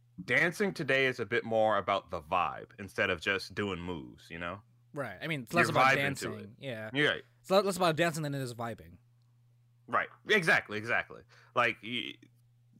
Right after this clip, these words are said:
Speaker 1: who can, I, I don't know, vibe better to it? Or who can move their body best to the vibe of it versus actually, like, oh, this is the, you know, doing an actual move or anything.
Speaker 2: Mm-hmm.
Speaker 1: And I think that exemplifies it pretty well,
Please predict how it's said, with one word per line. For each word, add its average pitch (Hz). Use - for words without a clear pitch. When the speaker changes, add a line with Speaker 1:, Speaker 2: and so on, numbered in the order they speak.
Speaker 1:
who 147
can, 123
I, 104
I 101
don't 101
know, 85
vibe 87
better 92
to 98
it? -
Or 147
who 151
can 175
move 170
their 151
body 123
best 110
to 131
the 98
vibe 98
of 110
it 104
versus 101
actually, 98
like, 90
oh, 127
this 120
is 113
the, 98
you 101
know, 82
doing 104
an 95
actual 95
move 95
or 101
anything. 104
Speaker 2:
Mm-hmm. 117
Speaker 1:
And 107
I 107
think 113
that 110
exemplifies 98
it -
pretty 104
well, 95